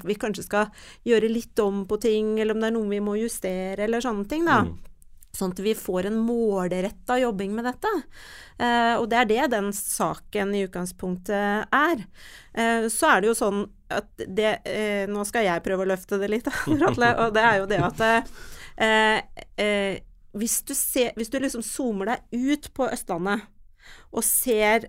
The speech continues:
Speaker 1: liksom Østlandet, eh, og befolkningsstrukturen på hele Østlandet, så er jo Larvik heldig som ligger innenfor, eh, på en måte,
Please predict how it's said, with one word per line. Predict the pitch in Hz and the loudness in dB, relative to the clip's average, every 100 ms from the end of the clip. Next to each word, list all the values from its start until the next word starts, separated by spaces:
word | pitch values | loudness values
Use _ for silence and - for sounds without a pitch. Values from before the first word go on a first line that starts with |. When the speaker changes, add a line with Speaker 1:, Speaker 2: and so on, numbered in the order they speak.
| - | -6
Speaker 1:
liksom | 226 - 208 208 | -6 -2 -2 -2
Østlandet, | 226 - - 175 165 165 165 175 196 202 | -6 -6 -4 -2 -2 -4 -4 -2 0 0
eh, | 208 | 0
og | 202 190 190 180 185 180 - 190 170 165 - 180 175 175 | -2 -2 0 2 0 -2 -4 -2 -2 -6 -6 -4 -2 -2
befolkningsstrukturen | 165 - 196 170 - 175 - - 180 180 185 202 | -4 -4 -4 -4 -6 -10 -12 -10 -6 -2 -2 -2
på | 208 | 0
hele | 202 170 170 | 0 0 -2
Østlandet, | 175 - 143 156 180 - - - | -4 -6 -8 -6 -6 -10 -20 -18
så | - 247 | -4 0
er | - 175 175 | 0 0 0
jo | 220 254 | 0 0
Larvik | 262 185 185 - | 0 0 -4 -6
heldig | 277 208 175 269 359 | -6 -4 -4 -4 -2
som | 254 | -4
ligger | 196 196 202 | -4 -6 -4
innenfor, | 247 202 175 160 175 208 220 220 - - - | -4 -2 -4 -6 -6 -2 0 0 -8 -20 -12
eh, | - 202 | -6 -4
på | 190 226 | -4 -6
en | 214 | -6
måte, | 185 | -2